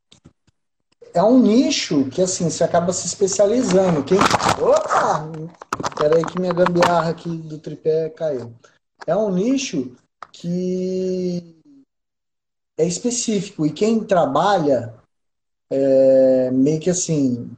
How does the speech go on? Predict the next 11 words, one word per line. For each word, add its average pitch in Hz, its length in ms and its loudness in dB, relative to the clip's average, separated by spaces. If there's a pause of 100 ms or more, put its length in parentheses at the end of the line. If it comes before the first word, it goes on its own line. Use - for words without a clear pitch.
(180)
"Porra, 165 220 2
não, 160 180 2
deixa 175 300 -2
a 160 40 -4
rave 165 360 -4
pro 175 160 -12
cara 175 220 2
fazer." 151 380 0
Aqui 143 280 -4
em 240 120 4
Cuiabá, 175 500 2